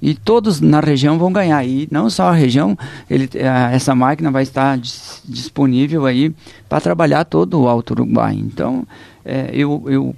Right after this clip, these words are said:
conclamo a população aqui da nossa grande região a votar nessa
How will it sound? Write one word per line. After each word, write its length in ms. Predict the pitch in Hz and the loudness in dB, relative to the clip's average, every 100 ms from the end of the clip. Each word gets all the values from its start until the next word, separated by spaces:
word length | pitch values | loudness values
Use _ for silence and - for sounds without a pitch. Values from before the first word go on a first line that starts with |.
| - | -2
conclamo 640 | 139 127 - 160 208 196 | 0 2 2 2 4 2
a 100 | 131 | 0
população 720 | 117 131 135 135 123 147 170 | -2 -4 -2 -2 0 0 2
aqui 160 | 147 151 | 0 0
da 140 | 139 | 2
nossa 240 | 131 131 139 | 2 2 0
grande 340 | 123 151 160 | 0 0 0
região 400 | 156 135 123 160 | 0 -2 -2 -2
a 60 | 196 | 0
votar 360 | 202 202 180 202 | -2 0 0 -2
nessa 260 | 190 196 | -4 -6